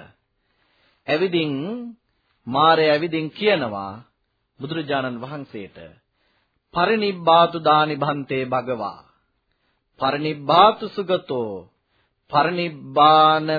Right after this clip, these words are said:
කාලෝ දානි භන්තේ. ස්වාමීනි භාග්‍යවතුන් වහන්ස, පරිනිබ්බාතු, දැන් පිරිනිවන් පාන්න.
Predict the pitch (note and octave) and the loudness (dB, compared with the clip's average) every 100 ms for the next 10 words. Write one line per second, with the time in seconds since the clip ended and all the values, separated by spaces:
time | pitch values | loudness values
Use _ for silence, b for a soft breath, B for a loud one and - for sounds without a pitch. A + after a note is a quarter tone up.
0 | - - F#3+ A3 F#3+ E3 D3+ C#3+ C3+ C3+ | -6 2 6 6 6 2 2 2 0 0
1 | B2+ A#2+ A#2 G#2+ F#2+ D#2+ E2 _ _ _ | -4 -4 -4 -8 -16 -20 _ _ _ _
2 | _ _ _ _ _ _ _ _ _ _ | _ _ _ _ _ _ _ _ _ _
3 | _ _ _ _ _ - D3+ C#3+ C3+ C3 | _ _ _ _ _ -8 -4 -4 -4 -6
4 | B2+ B2 B2+ E3 F3 C#3 B2+ A#2 G#2+ A2 | -8 -4 2 4 2 -6 -10 -10 -10 -10
5 | G2+ F2+ F#2 F2 E2+ _ _ _ _ _ | -12 -14 -20 -20 -20 _ _ _ _ _
6 | _ G#3+ G#3 D#3+ B2+ A2+ G2 - E2 E2 | _ -6 -6 -6 -8 -10 -10 -14 -20 _
7 | _ _ _ C#3 D3+ D#3+ B2 G#2+ G2 F#2 | _ _ _ -6 -6 -8 -12 -14 -14 -18
8 | F2 F2 E2 | -18 -20 -20